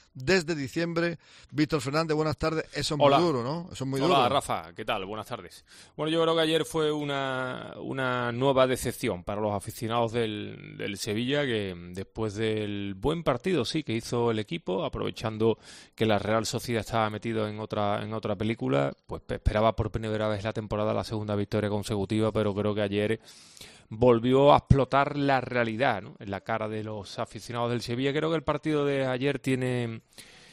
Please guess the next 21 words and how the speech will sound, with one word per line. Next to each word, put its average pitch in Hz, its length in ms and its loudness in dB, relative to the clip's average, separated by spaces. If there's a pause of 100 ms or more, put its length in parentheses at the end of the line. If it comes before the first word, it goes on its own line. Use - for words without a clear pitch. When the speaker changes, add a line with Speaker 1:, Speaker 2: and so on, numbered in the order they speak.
(360)
Speaker 2:
tiene 147 280 4
mucho 139 320 2
análisis, 92 360 -2
¿eh? 123 200 -6 (160)
Tiene 113 180 -4
mucho 127 260 -8
análisis 131 400 -2
más 127 260 -2
allá 131 460 2
de 120 200 0
los 110 160 -4
errores 117 280 -2
que 117 120 -8
se 117 120 -6
pudieron 113 320 -4
comentar 113 520 -2
y 156 40 -2
de 131 140 -2
la 107 80 0
imagen 110 600 -4
que, 95 760 -2